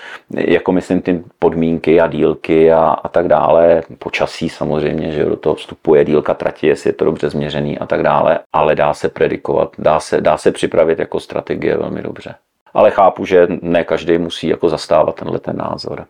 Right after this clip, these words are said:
Já to beru tak, že to těm lidem nabídnu jako určitý vodítko a někdo se toho drží striktně a někdo jede víc na pocit a, a využívá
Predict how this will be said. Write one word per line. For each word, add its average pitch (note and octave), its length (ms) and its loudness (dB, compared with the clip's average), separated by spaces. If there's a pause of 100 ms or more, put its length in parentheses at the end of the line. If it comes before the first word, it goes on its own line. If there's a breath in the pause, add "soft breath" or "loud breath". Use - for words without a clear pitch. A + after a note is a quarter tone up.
(160)
Já E2 100 2
to F#2+ 120 0
beru G2 200 4
tak, E2+ 240 4
že F#2 200 4 (420 loud breath)
to F2 120 0
těm F#2 180 0
lidem F#2+ 260 4
nabídnu F#2+ 680 0 (360 soft breath)
jako E2+ 520 0 (120)
určitý F2+ 420 -2
vodítko G#2 840 2 (480 loud breath)
a E2+ 80 0
někdo E2+ 300 0
se F#2+ 140 0
toho F2+ 220 2
drží F2 300 -2
striktně F#2 840 2
a - 160 -4
někdo E2 300 2
jede F2 200 4
víc F#2 220 -4
na C#2+ 100 -2
pocit F2 580 2 (100)
a, - 100 -2 (680)
a - 140 -6 (260)
využívá F2+ 840 2